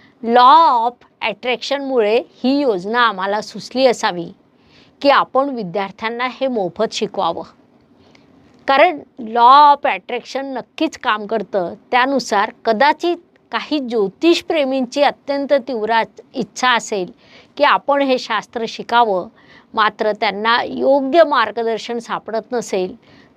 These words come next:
तर त्यांच्या law of attraction-मुळे कदाचित आपल्या संस्थेने ही योजना राबवली आहे. थोडक्यात, या योजनाच्या यशाचं श्रेय जातं ते तुम्हाला सर्वांचं. श्री ज्योतिष संशोधन केंद्रात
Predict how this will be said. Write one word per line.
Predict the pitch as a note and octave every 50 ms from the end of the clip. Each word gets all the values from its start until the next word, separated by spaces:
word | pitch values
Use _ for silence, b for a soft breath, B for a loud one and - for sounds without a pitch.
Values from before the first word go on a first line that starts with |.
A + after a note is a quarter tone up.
| _ -
तर | C4+ C#4 D#4 F4+ G4 D4+ - - -
त्यांच्या | - A#3 G3+ F#3+ G3 G#3 G#3+ G#3 - - E4 F4+ F#4
law | F#4 F4+ E4 C#4+ B3 A#3 A#3 G#3
of | - - A#3+ G#3 F3+
attraction-मुळे | - - G3 F#3 - - A3 A3 G#3+ G#3 G3 G#3+ C4 D4 - -
कदाचित | A3 G3 F#3 A3+ C4 C4 - C4+ A3 F#3 - _ - _ -
आपल्या | - G#3+ - - B3 A#3 A3
संस्थेने | - A#3 G#3+ F#3+ F#3+ - - - B3 A#3 B3 B3+ C4
ही | B3+ G3+ B3 C4+
योजना | C4+ B3 A#3 A3+ G#3 A#3 B3 B3+ B3
राबवली | A#3+ A3 G#3 G3+ A3+ A#3 A#3+ A#3 B3+ B3
आहे. | A3+ G#3 G3 F#3+ - - _ _ _ _ b b b b b b - -
थोडक्यात, | G3+ G3+ F#3 - - G#3+ G#3+ F#3+ F#3 - _ _ b b b b b b -
या | A#3 A#3 B3
योजनाच्या | C4 C4 A#3+ G#3+ G3 F#3+ F#3+ G3 A3 A#3 A#3 A#3 A3 A3+ - A3+ G3+ F#3+ G#3 A#3+ C#4 C#4
यशाचं | A#3+ G#3 F#3+ F#3 - - B3 A#3+ A#3+ A#3+ - A3+ G#3+ G#3
श्रेय | - - A#3 G#3+ A3+ C4 C#4 C#4
जातं | A#3 B3 G#3+ F#3 F#3+ _ - A3+ A3+ -
ते | B3+ A#3+
तुम्हाला | B3 A3+ G3 F#3 F#3 F#3 F#3+ G3+
सर्वांचं. | G3 - - F#3+ F#3 F#3 G3 G#3 A3 A3+ A3 - - G3+ G3+ - _ _ _ _ b b b b b b b b b b b b b _ -
श्री | - - F4+ G4 E4+
ज्योतिष | E4 D#4+ D4 A3+ - D4+ D4+ -
संशोधन | - D4+ C#4 B3 A3+ - - C4+ B3+ B3 B3+ A#3+
केंद्रात | A#3+ A3 G#3 A3 A3 A#3+ C4+